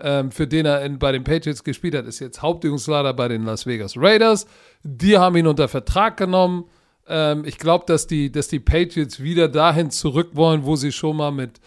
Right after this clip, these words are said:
mit Gronk und Hernandez und so waren. Die sind ja eigentlich ein Two-Tight-End-Team.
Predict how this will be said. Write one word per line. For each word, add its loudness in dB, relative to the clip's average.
mit -10
Gronk 2
und -4
Hernandez 0
und -4
so -2
waren. 2
Die -4
sind -4
ja 0
eigentlich -4
ein -6
Two-Tight-End-Team. 2